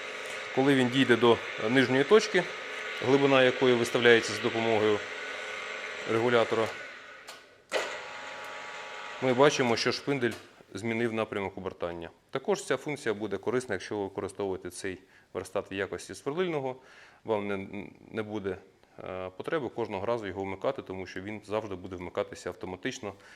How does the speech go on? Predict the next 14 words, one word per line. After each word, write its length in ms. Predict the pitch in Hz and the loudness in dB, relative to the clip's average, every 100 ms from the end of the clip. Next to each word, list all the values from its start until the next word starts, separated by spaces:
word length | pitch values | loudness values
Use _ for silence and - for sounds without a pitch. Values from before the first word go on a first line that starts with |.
| - | -10
на 80 | 98 | -6
будь-якій 400 | 101 104 98 101 | -4 -4 -6 -6
передачі. 520 | - 92 85 80 - - - - - - - - - - - - - - - - - - - - - - - - - - _ _ _ | -4 -4 -2 -4 -2 -4 -4 -8 -10 -10 -10 -10 -10 -10 -10 -10 -8 -8 -10 -10 -10 -10 -12 -16 -18 -20 -20 -20 -20 -20 _ _ _
А, 80 | 98 90 - - | -14 -14 -14 -12
також, 320 | 139 190 180 - - | -8 -6 -6 -8 -8
як 220 | 117 117 | -6 -4
я 100 | 117 | -4
вже 160 | 107 107 | -4 -6
і 20 | |
казав, 380 | 143 143 160 156 - - | -6 -4 -6 -6 -18 -14
е, 60 | 95 | -10
цей 160 | - | -6
верстат 460 | 113 101 - 98 - | -6 -8 -6 -6 -6
має 320 | 101 98 90 | -10 -8 -8